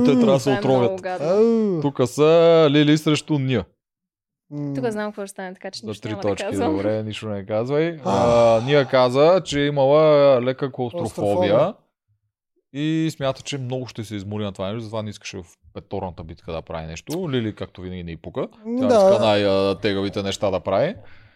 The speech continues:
Speaker 1: По
Speaker 2: А.
Speaker 1: принцип, а... Лили подхожда с арогантност, а, присъща на това да загубиш. Иронията ти удари шамарите, но въпреки всичко излъга на Лили.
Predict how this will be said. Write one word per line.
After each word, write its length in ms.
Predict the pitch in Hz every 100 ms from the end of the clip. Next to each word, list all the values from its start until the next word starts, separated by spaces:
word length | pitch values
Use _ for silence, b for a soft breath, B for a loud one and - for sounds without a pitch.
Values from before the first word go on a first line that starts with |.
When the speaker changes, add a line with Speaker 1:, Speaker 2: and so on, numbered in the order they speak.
| b _ -
Speaker 1:
По 80 |
Speaker 2:
А. 40 | 202
Speaker 1:
принцип, 540 | 285 330 - 311 208
а... 440 | 269 277 262 254 247
Лили 280 | 262 269 269
подхожда 500 | 226 - 247 226 226
с 100 | 226
арогантност, 800 | 202 190 226 226 240 226 -
а, 180 | 233 220
присъща 540 | 208 202 - 233 - 214
на 120 | 208 _ _ -
това 440 | 202 208 208 202
да 140 | 175 185
загубиш. 540 | 180 180 208 143 - - 180
Иронията 580 | 170 185 190 185 190
ти 120 | 165 175
удари 300 | 160 180 160
шамарите, 640 | 165 147 151 156 240 294
но 120 | 262
въпреки 380 | 233 240 226 180
всичко 320 | - 240 -
излъга 380 | 202 170 202 196
на 140 | 175 170
Лили. 200 | 160